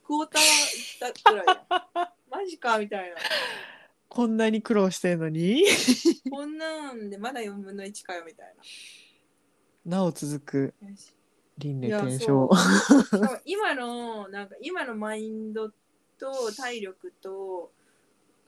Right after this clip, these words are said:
Speaker 1: あの感じ、今の感じやった、
Speaker 2: ええ。
Speaker 1: で、あと、まあ、四分の三やったら、もうちょっと、
Speaker 2: まあ。
Speaker 1: まだ前向きになれるけど。
Speaker 2: こっからな。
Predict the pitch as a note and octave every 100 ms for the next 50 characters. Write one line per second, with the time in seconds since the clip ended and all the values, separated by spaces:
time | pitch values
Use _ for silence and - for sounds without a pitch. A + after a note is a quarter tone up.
0 | - F#3+ F3+ - A#3+ A#3 G#3+ G#3+ A3 G#3+
1 | - C#4+ C#4 B3 G#4 A#4 A#4 A#4 A4 E3
2 | D3+ - G4+ G4 D#4+ - B3+ G#3+ G#3 G#3
3 | G3 G#3 G3+ G#3 G#3 G#3 A3 G3+ F3+ _
4 | D#3+ G3 G3 F3+ D3 _ - - - -
5 | D3 C#3 C3 B2+ C3+ D3 _ F#3+ F3 E3
6 | E3+ F#3 F3+ - F3 E3+ E3+ E3+ - -
7 | G#2+ - F2 _ _ _ _ _ _ _
8 | - E3 - A3+ D#3+